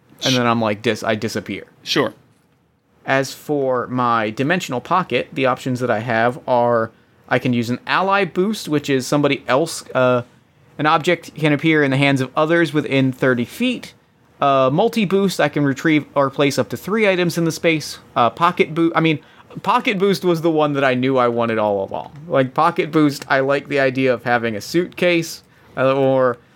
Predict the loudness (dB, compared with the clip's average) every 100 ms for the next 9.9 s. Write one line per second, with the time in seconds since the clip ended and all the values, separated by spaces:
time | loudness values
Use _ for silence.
0 | _ -4 0 0 0 0 0 2 2 2
1 | 0 0 0 0 -2 -4 -4 -2 -2 -2
2 | 0 -2 0 -2 0 -2 -2 -4 -4 -4
3 | -4 -4 -4 -4 -4 -6 -8 -4 -2 0
4 | -2 -2 -4 -2 -2 -2 -2 -2 -4 -10
5 | -14 -4 -2 0 0 0 0 0 0 0
6 | 0 -2 -2 -2 0 -2 -2 -2 -2 -2
7 | -4 -2 -2 -2 -4 -6 -2 -2 -2 -4
8 | -2 -2 -2 -4 -2 -4 -6 -2 -2 0
9 | -2 -4 -4 -6 -4 -2 -2 -4 -10